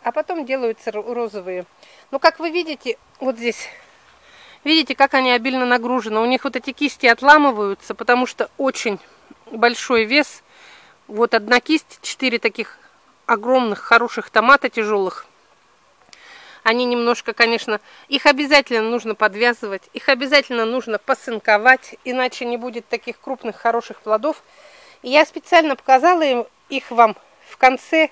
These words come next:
лета. Но у нас, можно сказать, что лето уже кончилось и недели две назад, потому что такой холод ночью. Зачем?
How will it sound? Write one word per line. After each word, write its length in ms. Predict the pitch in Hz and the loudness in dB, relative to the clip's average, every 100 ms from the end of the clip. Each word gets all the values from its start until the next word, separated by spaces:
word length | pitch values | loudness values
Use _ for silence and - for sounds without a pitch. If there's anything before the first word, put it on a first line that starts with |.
| _ 226 | _ -6
лета. 440 | 240 240 - 175 _ _ - - _ | 0 0 0 -6 _ _ -20 -20 _
Но 100 | 240 | -2
у 60 | 294 | 2
нас, 200 | 339 330 | 2 2
можно 220 | 277 269 | -2 -2
сказать, 260 | - 262 254 | 0 -2 -2
что 160 | - | -6
лето 260 | 262 277 254 | -4 -4 -4
уже 120 | 247 | -4
кончилось 540 | - 262 - 233 226 | -4 -6 -4 -8 -8
и 40 | 233 | -8
недели 320 | 233 240 233 | -6 -4 -6
две 220 | 214 269 | -2 -2
назад, 300 | 240 220 214 | 0 -2 -4
потому 260 | - 226 233 | -2 -2 -2
что 100 | - | -6
такой 240 | 240 254 233 | -6 -4 -4
холод 440 | - 285 247 - _ | -2 -4 -4 -8 _
ночью. 460 | 233 226 220 - 202 _ _ - - - - | -6 -4 -4 -6 -10 _ _ -20 -20 -20 -18
Зачем? 560 | 214 262 285 - 254 | 0 2 2 2 0